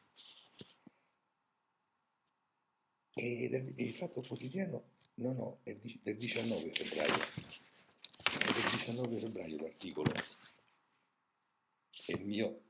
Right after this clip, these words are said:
è il mio video del diciotto febbraio, è arrivato un giorno prima, il mio video è arrivato un giorno prima del Fatto Quotidiano. Eccolo qua.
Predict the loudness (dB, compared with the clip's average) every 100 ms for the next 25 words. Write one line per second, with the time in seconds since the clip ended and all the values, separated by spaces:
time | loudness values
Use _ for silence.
0 | _ -6 -2 -2 0 0 2 0 -2 -2
1 | -4 -4 -4 4 4 4 -4 0 0 0
2 | -8 -10 -16 -20 -4 0 2 0 0 0
3 | 2 6 12 12 12 10 0 -6 -10 -16
4 | -14 -4 2 2 4 0 0 -6 -8 -6
5 | -6 -2 -2 -2 -4 -4 -2 -2 -2 -2
6 | 0 0 -2 -4 -4 -4 -4 -4 -6 -10
7 | -10 -14 _ -6 -6 -6 _ -10 0 0
8 | 0 -6 -6 -4 -4 -8 -12 -18 -16 -8
9 | -4 -2 -4 -6